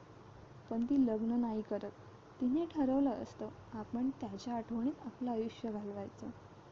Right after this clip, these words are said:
Girls and boys, ह्या स्टोरीमधून मला हे सांगायचं आहे, आपल्या पार्टनरवर ब्लाइंडली ट्रस्ट नका करू, प्लीज. कारण कधी, कोण, कसं चेंज होईल, काही सांगता येत नाही आणि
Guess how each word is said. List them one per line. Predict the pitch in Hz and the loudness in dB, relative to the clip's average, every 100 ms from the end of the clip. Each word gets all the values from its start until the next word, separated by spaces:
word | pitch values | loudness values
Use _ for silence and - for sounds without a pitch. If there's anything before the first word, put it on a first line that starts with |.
| - - - - - - 240 | -18 -18 -18 -18 -18 -6 -4
Girls | 220 240 269 294 - - - | 0 2 2 0 -14 -20 -4
and | 233 247 | 2 4
boys, | 226 202 - - - - | 4 -2 -6 -12 -20 -12
ह्या | - 285 | -8 -8
स्टोरीमधून | - 285 262 285 277 285 320 | -2 2 6 6 6 4 4
मला | 277 277 277 | 4 2 0
हे | 247 294 | 2 2
सांगायचं | 320 302 254 214 - | 2 2 2 0 -4
आहे, | 208 262 - - - - | -4 -6 -8 -16 -14 -12
आपल्या | 214 240 285 | -4 0 0
पार्टनरवर | 294 240 - 220 220 247 | 0 -4 -2 -2 0 0
ब्लाइंडली | 247 240 208 214 247 320 | 0 -2 -2 2 4 4
ट्रस्ट | 311 277 277 - | 2 0 0 -2
नका | 214 208 254 | -2 0 0
करू, | 277 254 202 | 4 2 2
प्लीज. | - - 226 240 233 190 - - - - - | -4 -4 4 6 6 4 -12 -18 -18 -18 -8
कारण | 226 220 277 | -4 2 4
कधी, | 294 240 214 - 254 247 | 4 2 0 2 4 4
कोण, | - 233 233 240 | 2 0 0 0
कसं | 269 - 247 - 381 | -2 0 0 2 0
चेंज | - 294 262 233 | 4 6 6 4
होईल, | 202 208 302 381 - - | 0 0 -2 -4 -6 0
काही | 262 285 | 4 4
सांगता | 349 302 254 247 | 4 4 4 2
येत | 214 202 214 | -2 -2 -4
नाही | 196 190 - - - - - | -4 -6 -10 -16 -18 -14 -6
आणि | 220 | -2